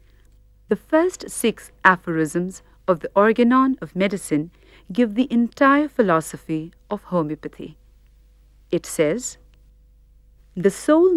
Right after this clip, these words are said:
mission of the physician is to restore the sick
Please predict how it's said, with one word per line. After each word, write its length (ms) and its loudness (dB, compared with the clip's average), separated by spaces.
mission 500 -4
of 160 -4
the 80 -8
physician 640 -4
is 180 -4
to 120 -2
restore 640 0
the 100 -4
sick 520 -6